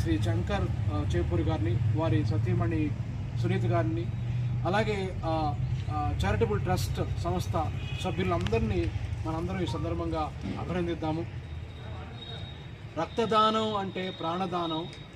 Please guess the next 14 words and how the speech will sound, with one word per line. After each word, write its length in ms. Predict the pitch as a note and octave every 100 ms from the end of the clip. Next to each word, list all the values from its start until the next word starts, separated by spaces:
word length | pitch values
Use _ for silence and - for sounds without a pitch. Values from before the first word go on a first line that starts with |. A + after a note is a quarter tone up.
| - - D#3
రక్తమిచ్చు 580 | D#3 G3+ G3 F#3+ -
ప్రతి 300 | A#3+ E3+ E3
మనిషి 500 | G3+ G3+ G#3+ - A#3 F3+
దైవ 240 | E3 F#3 G3
సమానం 540 | F#3 E3 D#3 D#3 D#3 - -
అంటారు. 440 | C#3+ C#3 - - - - - - - D#3
ఎవరు 480 | G3 B3 B3+ A#3 - - E3
దైవ 220 | F3+ G3
సమానం, 560 | F#3 E3 E3 E3 E3 D#3
దేవుడితో 440 | E3+ F3+ E3+ E3
సమానము 600 | D3+ D3 D3+ D3 D3 D3 C#3+
అంటే, 300 | C#3 D#3+ G3 - - - - -
ఎవరు 500 | E3+ A3 A3+ G#3 F#3 D3+
దేశభక్తుడు 760 | E3+ G3 G3+ F3+ - E3 D3+